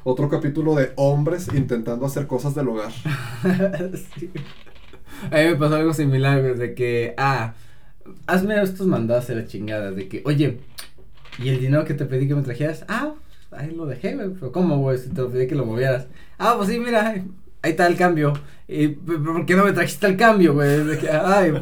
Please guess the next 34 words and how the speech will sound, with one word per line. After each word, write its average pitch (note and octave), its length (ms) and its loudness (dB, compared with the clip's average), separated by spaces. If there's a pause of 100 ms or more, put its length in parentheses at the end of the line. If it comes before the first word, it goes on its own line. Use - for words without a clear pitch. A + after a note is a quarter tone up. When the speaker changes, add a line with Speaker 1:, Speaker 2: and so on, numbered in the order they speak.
(160)
Speaker 2:
ahí D#3+ 140 0
déjalo, G#2 360 -2
güey". G2+ 220 -8
Ok, A2 500 -2 (640)
estoy C3+ 360 -2
medio B2 220 4
tronco. F#2+ 300 -6 (440)
Em, F3 760 6 (560)
en F3 140 4
las F#3 120 10
cosas A#3+ 180 2
que A#3 140 -4
yo A3 80 0
hice A3+ 160 -2
en A3+ 40 -2
la G#3+ 80 -2
semana, G#3 300 0
banda, B3 300 -2
escribí F#3 240 2
un F#3+ 100 6
poquito, A#3+ 500 -2
em, A#2 760 0 (100)
en C#3 220 6
el C3+ 120 6
lapso E3 360 2
de C#3 120 2
que B2+ 100 -4
yo C3+ 100 0
escribo C#3+ 320 2
un C#3 100 4
poquito, E3+ 640 2
los A2+ 520 -2
diálogos, C3 600 0
los, G2 340 -4